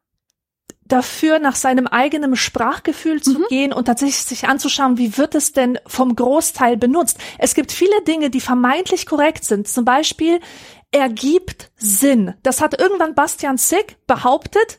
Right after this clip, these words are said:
Speaker 1: dass das im Deutschen "ergibt Sinn" heißt und nicht "macht Sinn",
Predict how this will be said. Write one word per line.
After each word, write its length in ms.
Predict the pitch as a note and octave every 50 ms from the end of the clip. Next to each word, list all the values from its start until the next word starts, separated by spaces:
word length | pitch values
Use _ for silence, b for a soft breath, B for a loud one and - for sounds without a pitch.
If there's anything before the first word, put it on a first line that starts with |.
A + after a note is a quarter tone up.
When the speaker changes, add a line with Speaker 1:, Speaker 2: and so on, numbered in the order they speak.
| _
Speaker 1:
dass 160 | - - - -
das 160 | C#4+ C4 -
im 160 | C4+ B3+ A3+
Deutschen 380 | C4 B3 C4 C#4+ - - C4+ - -
"ergibt 560 | - A#3+ A#3 G#3 - C4 D#4 A4+ - - -
Sinn" 340 | - - B3+ A#3+ A#3 A#3+ -
heißt 340 | - A#3 B3 D#4+ E4+ - -
und 120 | - B3+
nicht 240 | A#3+ B3+ B3 - -
"macht 360 | A3+ B3+ E4+ A4+ - - -
Sinn", 280 | - - - G#3 G#3+ C#4+